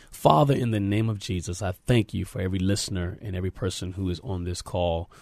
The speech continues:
who is driving in their car or sitting in their living room or sitting in their office today. I bless them in the name of Jesus. We thank you that their best days are ahead of them,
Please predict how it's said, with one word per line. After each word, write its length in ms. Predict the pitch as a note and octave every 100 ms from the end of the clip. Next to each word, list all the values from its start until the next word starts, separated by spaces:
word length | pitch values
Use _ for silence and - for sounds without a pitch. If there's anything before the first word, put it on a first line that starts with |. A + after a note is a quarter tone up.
| - -
who 140 | G2+
is 160 | F#2+ -
driving 640 | - G2 G2 F#2 F2+ E2
in 180 | - F#2+
their 140 | F2 E2+
car 440 | - F#2 F2+ E2+
or 180 | F2+ F2+
sitting 360 | - G2+ F#2
in 100 | F2+
their 80 | F2
living 320 | F2 F2+ F2
room 180 | F2 E2+
or 80 | E2+
sitting 360 | - G#2+ F#2+ G2
in 160 | F2+
their 120 | F2
office 460 | F#2 F2+ - G2+ -
today. 420 | - E2 E2+ E2 - _ - -
I 140 | A2+
bless 500 | F#2+ F#2 G2 A2 -
them 280 | - F2 F2
in 180 | F2+ F#2
the 100 | F2+
name 320 | F2 F#2 F#2+
of 100 | F#2
Jesus. 500 | - F#2+ E2+ F#2 -
We 120 | G#2+
thank 320 | - A2 G2+ -
you 160 | F#2 - - -
that 180 | G2 F#2+
their 160 | G2 F#2
best 460 | F#2 B2 B2+ -
days 380 | F#2+ F#2 F2 E2+
are 200 | - F2
ahead 280 | F2+ G2+ F#2
of 120 | E2+
them, 320 | F2+ E2+ E2